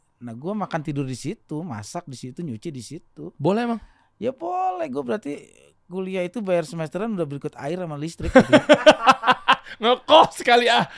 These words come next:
Speaker 2: Zut Zono.
Speaker 1: Penghuni gelap.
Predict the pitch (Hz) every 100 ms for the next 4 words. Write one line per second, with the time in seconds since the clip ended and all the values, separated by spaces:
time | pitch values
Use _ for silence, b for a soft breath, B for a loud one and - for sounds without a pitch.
0 | B B 240 214 175 185 160 170 226 240
1 | 220 156 B B B B - 247 254 247
2 | 285 302 247 294